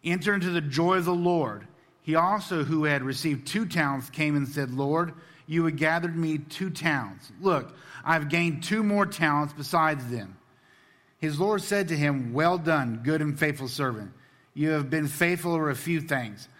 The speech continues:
I will make you ruler over many things. Enter into the joy of the Lord.'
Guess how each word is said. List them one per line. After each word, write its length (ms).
I 80
will 140
make 260
you 160
ruler 500
over 320
many 340
things. 520
Enter 340
into 220
the 100
joy 400
of 80
the 80
Lord.' 400